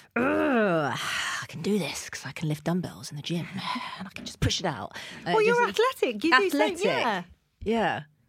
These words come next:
Speaker 1: Too tight a fanny. <laughs> I don't know why I just said that. <laughs> There it was.
Speaker 2: Well,
Speaker 1: Maybe
Speaker 2: there
Speaker 1: it's
Speaker 2: we
Speaker 1: true.
Speaker 2: go.
Speaker 1: Not anymore. <laughs> Those days are over.
Speaker 2: <laughs>
Speaker 1: Um,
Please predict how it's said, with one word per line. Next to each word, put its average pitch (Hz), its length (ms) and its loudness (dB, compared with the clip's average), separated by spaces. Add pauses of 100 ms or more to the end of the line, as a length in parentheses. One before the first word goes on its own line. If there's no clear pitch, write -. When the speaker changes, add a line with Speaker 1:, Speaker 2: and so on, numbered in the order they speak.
(800)
Speaker 1:
Too 240 180 2
tight 240 320 2
a 208 40 2
fanny. 151 560 0 (100)
<laughs> - 100 -8
I 196 80 2 (240)
don't 226 120 0
know 214 80 2
why 175 60 4
I - 40 2
just 349 140 4
said 190 160 0
that. 392 960 4
<laughs> - 40 -20 (760)
There 320 260 6
it 311 40 6
was. 311 80 8
Speaker 2:
Well, 392 400 8
Speaker 1:
Maybe 339 300 6
Speaker 2:
there 349 80 4
Speaker 1:
it's 330 80 2
Speaker 2:
we 320 60 2
Speaker 1:
true. 269 100 6
Speaker 2:
go. 190 260 6
Speaker 1:
Not 285 220 6
anymore. 415 400 6
<laughs> 440 1300 4
Those 269 200 4
days 233 200 6
are 220 100 4
over. 156 360 0
Speaker 2:
<laughs> 427 60 6 (600)
Speaker 1:
Um, 208 380 4